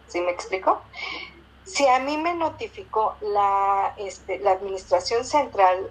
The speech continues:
de, este, o la regional del sat, pues yo le con-, contesto a la regional del sat o a la central del sat.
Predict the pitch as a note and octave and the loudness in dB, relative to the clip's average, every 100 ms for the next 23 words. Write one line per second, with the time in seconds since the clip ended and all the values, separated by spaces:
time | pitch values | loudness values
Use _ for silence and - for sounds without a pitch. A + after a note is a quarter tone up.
0 | - F3+ F3 E3 D#3 - - E3 E3+ - | -10 -8 -6 -6 -10 -10 -6 -6 -4 -4
1 | - - - - - - - - - - | -6 -8 -14 -20 -20 -20 -20 -20 -20 -20
2 | - - - - - - - - - - | -20 -20 -20 -20 -20 -20 -20 -20 -20 -20
3 | - - - D#3+ F3 D#3+ F3 - F3+ F#3 | -20 -20 -6 0 2 4 2 0 4 4
4 | F#3+ B3 - G3 A3 - - - - - | 4 0 4 4 4 -4 -20 -20 -10 -4
5 | B3+ B3+ A#3 - C#4 G3 E3 - G3 F3+ | 0 2 0 0 0 0 -4 -4 -2 0
6 | F#3 - G#3+ G#3 E3 C3+ - C3+ C3+ C#3 | -2 0 0 2 0 -2 -6 -4 -4 -2
7 | F3 F3 E3+ D#3+ F3+ D#3 - C3+ - C3 | -4 2 2 4 4 2 -2 -6 -2 -2
8 | B2 F3+ - C4+ | -2 -4 2 2